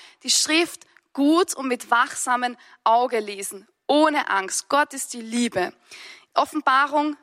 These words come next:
zweiundzwanzig zwanzig heißt es: „Er, der dies bezeugt, spricht: Siehe, ich komme bald. Amen.“ Komm, Herr Jesus, ist der vorletzte Satz in der Bibel. Und dieses Wort bald,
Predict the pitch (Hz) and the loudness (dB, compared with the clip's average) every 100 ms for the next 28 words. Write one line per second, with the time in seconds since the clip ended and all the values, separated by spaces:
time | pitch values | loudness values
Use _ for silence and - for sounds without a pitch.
0 | _ - 233 233 294 277 - 233 220 240 | _ -4 0 2 2 0 -2 0 0 -2
1 | - 269 277 - - _ _ - 247 233 | -4 0 0 -2 -6 _ _ -2 2 2
2 | 254 247 240 220 220 - - - 247 277 | 0 -4 -4 -4 -2 -8 -6 -2 2 4
3 | 294 240 233 269 - 254 - - 220 226 | 2 -2 -4 -4 -4 -4 -2 2 4 2
4 | - - - 233 220 - - _ _ - | 0 -6 -4 -6 -6 -10 -18 _ _ -4
5 | - - 247 269 262 262 262 _ _ _ | -2 0 2 4 4 4 0 _ _ _
6 | _ _ _ _ - 220 - - 226 214 | _ _ _ _ -6 -4 0 0 2 0
7 | 208 - 208 214 214 - - _ - 220 | 0 0 2 0 -2 -8 -10 _ -2 2
8 | 214 214 202 202 _ - 262 262 254 254 | 2 0 -4 -6 _ -2 0 2 0 0
9 | 262 269 302 - 302 - - 254 285 277 | -2 0 0 0 -2 -2 2 4 4 2
10 | 269 - - 240 - 233 240 - - - | -2 -4 -10 -10 0 2 2 -2 -8 -10
11 | _ _ 254 262 247 240 254 254 254 185 | _ _ -2 2 2 0 0 0 2 0
12 | 170 _ - _ _ _ _ 262 254 285 | 0 _ -20 _ _ _ _ -4 0 0
13 | 269 262 214 233 269 311 - - 226 226 | 2 0 -2 2 4 4 -2 -4 2 2
14 | 277 359 | 2 0